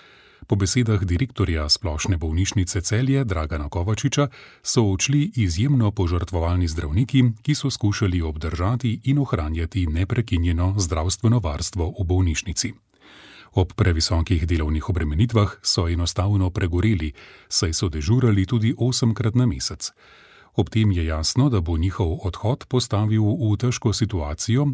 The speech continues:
tiste radiologe, ki ostajajo. Vsako leto se na slovenskih cestah posko-,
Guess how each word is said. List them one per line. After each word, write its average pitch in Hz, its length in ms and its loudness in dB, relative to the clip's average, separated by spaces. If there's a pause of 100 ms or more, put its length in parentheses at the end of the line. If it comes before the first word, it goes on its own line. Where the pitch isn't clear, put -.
(100)
tiste 139 360 0
radiologe, 80 680 0
ki - 220 -4
ostajajo. 69 640 -4 (1600)
Vsako 90 320 2
leto 90 240 4
se - 140 2
na 87 80 2
slovenskih 95 580 2
cestah 113 480 0
posko-, - 300 -4